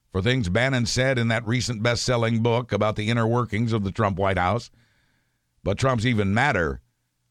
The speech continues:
about the Mueller investigation. If you're on Facebook, your personal data may now be on file in Russia. Cambridge Analytica whistleblower Christopher Wiley says his former employer harvested data from nearly every American on Facebook,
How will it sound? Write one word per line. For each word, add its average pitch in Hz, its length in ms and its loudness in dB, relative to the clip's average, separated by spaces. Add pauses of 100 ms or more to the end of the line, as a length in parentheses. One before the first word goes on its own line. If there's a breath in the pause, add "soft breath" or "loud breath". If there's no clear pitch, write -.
about 95 300 0
the 95 100 0
Mueller 98 280 2
investigation. 78 680 -2 (2000)
If 160 160 2
you're 185 140 2
on 170 160 0
Facebook, 135 720 0 (140)
your 143 240 2
personal 165 500 0
data 143 380 2
may 139 180 2
now 160 300 2
be 160 120 0
on 147 220 0
file 135 680 0
in 135 200 2
Russia. 120 460 2 (760)
Cambridge 160 420 0
Analytica 151 600 2
whistleblower 139 800 2
Christopher 139 400 0
Wiley 127 400 2
says 131 240 2
his 127 160 0
former 151 400 0
employer 123 540 2
harvested 143 720 0
data 131 260 2
from 131 240 0
nearly 131 400 0
every 147 400 0
American 135 640 2
on 135 440 0
Facebook, 95 520 0